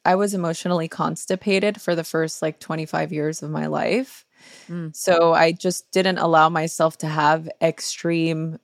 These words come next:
Speaker 1: emotions, really. I, I was not a big crier. I, I often suppressed that, but it wasn't
Speaker 2: Yeah.
Speaker 1: until I got deeper into my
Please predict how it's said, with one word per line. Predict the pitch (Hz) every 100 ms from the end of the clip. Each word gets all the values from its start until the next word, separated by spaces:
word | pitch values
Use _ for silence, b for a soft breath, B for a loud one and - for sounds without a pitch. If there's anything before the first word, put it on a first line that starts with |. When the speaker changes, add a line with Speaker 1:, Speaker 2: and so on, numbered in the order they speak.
| -
Speaker 1:
emotions, | 160 151 160 - 208 226 240 233 - -
really. | 226 233 254 247
I, | 185 -
I | 165
was | 175 170
not | 175 160 160
a | 165
big | 160 165 160 160 - _ _ _ -
crier. | - 170 156 170 170 190 208 220 - _ -
I, | 160 165
I | - 160
often | 156 160 165 160
suppressed | - 165 - 147 151 -
that, | 165 175 196 -
but | 170
it | 160
wasn't | 160 160 165 180 165
Speaker 2:
Yeah. | 160
Speaker 1:
until | 160 160 170 160
I | 160 156 _ - -
got | 170 160 - -
deeper | 170 - 160
into | 160 160 - 165 156 151 151 b b b b b
my | - 170 160 156 156 156 156